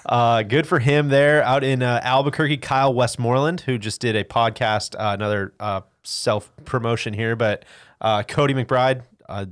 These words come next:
we started a new podcast with him called Downrange, uh, where he talks about all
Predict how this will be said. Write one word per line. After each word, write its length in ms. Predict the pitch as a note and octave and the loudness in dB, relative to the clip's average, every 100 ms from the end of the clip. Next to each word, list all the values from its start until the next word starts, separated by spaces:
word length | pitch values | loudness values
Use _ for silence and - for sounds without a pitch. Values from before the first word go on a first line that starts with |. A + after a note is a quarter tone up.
| - | -14
we 100 | - | -12
started 380 | G#2 - A2 G#2+ | -8 -2 -2 0
a 160 | G2+ G2 | -2 -4
new 160 | G#2 | -4
podcast 400 | G#2 G#2+ G2+ G#2 | -2 -2 0 -4
with 100 | F#2+ | -4
him 180 | B2 C3+ | -4 -2
called 240 | A#2+ A2 F2+ | 0 -2 -2
Downrange, 720 | G#2+ G#2 G2+ C3+ D#3+ F3 - - - _ - | -4 -2 -2 0 0 -2 -6 -12 -20 _ -4
uh, 200 | A2 G#2+ | 0 0
where 120 | A2 | -2
he 120 | A2 | -4
talks 260 | A2 G#2+ - | -2 -2 -2
about 200 | G2+ F#2+ | -4 -4
all 360 | G#2 G2+ F#2+ | -2 -2 -2